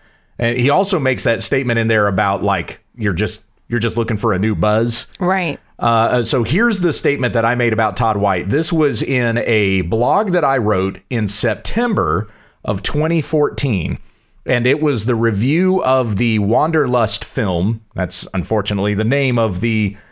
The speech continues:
Speaker 1: uh, production company, Wanderlust. But
Speaker 2: Okay.
Speaker 1: it, it was, uh, it, it was their movie called The Holy Ghost. And at one section of this particular documentary film,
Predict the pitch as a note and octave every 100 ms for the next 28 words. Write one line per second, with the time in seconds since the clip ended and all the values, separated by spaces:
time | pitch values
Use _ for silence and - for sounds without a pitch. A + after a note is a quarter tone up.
0 | _ - A2 G#2+ G#2+ G#2 - F#2+ G#2 F2+
1 | G2+ G2+ G2+ G2 F2 E2+ E2+ - - -
2 | - - - B2 B2+ F#3+ E3 G3 C#3+ C#3
3 | C3 G#2 A#2+ A2+ A2 C3 C3+ C3+ G#2 G#2
4 | D#3 F#3+ F3 D3+ C#3 C3+ - C3+ A#2 G#2+
5 | G#2 G2 C#3+ D3+ D#3 D3 A#2 A#2+ F2+ D#2
6 | - - - - - - A#2+ A2 B2 A#2
7 | C3 E3 A3 A3 - F#3 E3 - D3 A#2+
8 | - C3 G#2 B2 A#2 - A#2+ C#3 B2 A#2
9 | A2 F2+ F2+ G2+ F#2+ G2 C#3 F3 D3 B2+
10 | A2+ G#2+ - A#2 F#2+ F#2 G2+